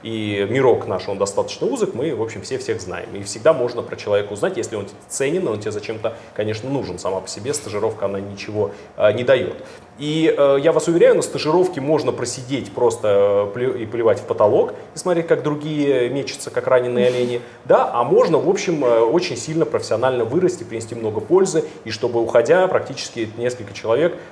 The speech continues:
э, в туне где-то, а может, даже открыто плакали, что вы ушли. И вот если вы последнего добьётесь, хотя я, может быть, немножко, конечно, преувеличиваю, то это будет очень здорово. А если вы ушли, и все перекрестились, сказали: «Ну, слава богу, N К С ушёл»,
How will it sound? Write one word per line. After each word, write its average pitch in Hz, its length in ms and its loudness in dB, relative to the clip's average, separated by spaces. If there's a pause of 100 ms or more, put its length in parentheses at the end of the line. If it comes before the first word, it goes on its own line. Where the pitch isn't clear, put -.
э, 101 320 6
в - 120 -4
туне 156 260 -2
где-то, 120 320 2
а - 20 4
может, 101 220 -2
даже 101 160 0
открыто 143 320 -4
плакали, 120 420 2
что 101 180 -8
вы 113 140 -6
ушли. 92 320 -12 (320)
И 117 60 -8
вот 123 160 0
если 147 220 0
вы 139 140 -2
последнего 131 460 0
добьётесь, 160 520 0 (160)
хотя 104 180 -2
я, 95 80 0
может 98 220 -8
быть, - 160 -18
немножко, 95 280 -12
конечно, 90 380 -14
преувеличиваю, 104 680 -10
то 190 320 2
это 139 200 0
будет 113 300 -8
очень 101 240 -6
здорово. 90 460 -8 (340)
А 107 160 6
если 143 480 0
вы 151 160 0
ушли, 160 300 -2
и 117 60 -6
все 123 120 -8
перекрестились, 123 640 -8
сказали: 107 220 -4
«Ну, 110 80 -6
слава 123 300 4
богу, 101 240 -2
N 101 100 -2
К - 80 -4
С 101 160 -2
ушёл», 254 380 4